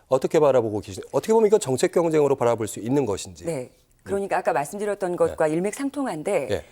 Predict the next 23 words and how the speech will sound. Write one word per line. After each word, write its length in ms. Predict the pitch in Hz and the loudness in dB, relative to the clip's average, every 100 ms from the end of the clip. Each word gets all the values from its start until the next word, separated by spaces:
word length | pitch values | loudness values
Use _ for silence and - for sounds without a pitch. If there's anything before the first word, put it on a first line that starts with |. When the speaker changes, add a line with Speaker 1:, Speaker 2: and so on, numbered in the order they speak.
| _ | _
Speaker 2:
정책 520 | - 175 - 320 311 | -4 -2 0 0 2
경쟁을 880 | 262 240 233 220 214 214 208 160 120 | 0 2 0 0 -2 0 2 0 0
시작을 400 | - 320 330 277 | -2 2 2 2
한 180 | 330 339 | -2 0
겁니다. 480 | 311 202 143 127 - | 0 0 -4 -8 -10
그러면 380 | - 160 160 240 277 | -6 -4 -2 -2 -4
Speaker 1:
음. 160 | - - | -8 -14
Speaker 2:
상대방이 560 | - 359 359 320 302 269 | -2 2 4 4 4 2
내놓은 500 | 196 185 185 185 180 | 2 0 -2 -2 -4
정책에 480 | 175 139 202 175 | -6 -4 -2 0
대해서는 640 | 170 139 139 160 160 285 277 | 0 0 -2 -4 -2 -2 -2
부족한 380 | - 311 330 | -4 -2 -2
부분에 360 | 262 220 220 190 | -2 -4 -4 -4
대해 400 | 170 160 214 269 - | -2 -2 -2 -4 -6
Speaker 1:
아. 120 | - 71 _ _ _ _ _ - _ | -16 -16 _ _ _ _ _ -20 _
Speaker 2:
압박을 360 | 156 - 254 254 | -2 0 2 0
할 60 | |
수도 160 | - 139 | -2 -8
있고요. 360 | - 123 120 - _ _ _ | -10 -12 -14 -20 _ _ _
더 180 | - 240 | 4 4
괜찮은 460 | 247 190 285 262 233 | 4 0 0 0 0
답을 220 | 190 190 | 0 0
내놓으라고 580 | 147 175 180 139 123 | -2 -2 -2 -4 -8